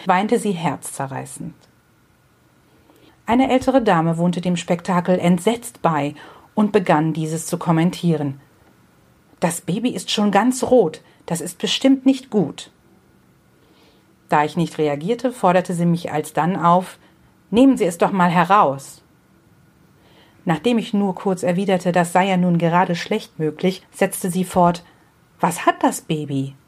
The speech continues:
Wäre ich schlagfertig gewesen, hätte ich entgegnet, „Was haben Sie?“ Solche und ähnliche Szenen werden mir von jungen Eltern allenthalben geschildert.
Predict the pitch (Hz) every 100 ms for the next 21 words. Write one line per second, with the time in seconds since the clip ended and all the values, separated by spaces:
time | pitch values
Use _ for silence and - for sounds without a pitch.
0 | _ _ _ _ _ _ _ - 156 156
1 | 151 135 - 170 185 - - 147 - -
2 | 151 156 160 175 170 175 160 - 170 175
3 | 170 170 160 - - _ - 165 - 160
4 | 156 147 147 247 190 - _ _ _ _
5 | _ _ _ _ _ _ _ _ _ _
6 | _ _ - 240 294 233 180 - 208 220
7 | 214 185 - 185 190 180 175 175 170 170
8 | 175 165 208 190 - 165 170 156 160 165
9 | 156 151 143 151 147 139 - 135 127 139